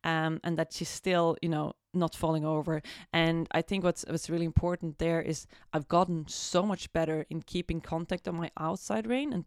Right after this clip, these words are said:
turning on my outside rein. But what sometimes happens is that I almost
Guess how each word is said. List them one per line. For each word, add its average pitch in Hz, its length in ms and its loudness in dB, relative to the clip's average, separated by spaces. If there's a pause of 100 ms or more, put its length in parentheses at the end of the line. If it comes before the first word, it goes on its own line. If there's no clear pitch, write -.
turning 170 360 2
on 214 120 0
my 226 120 0
outside 240 460 -2
rein. 302 280 -2 (500)
But 185 100 2
what 180 140 6
sometimes 196 420 2
happens 180 320 2
is 156 60 0
that 160 80 0
I 160 80 2
almost 165 200 0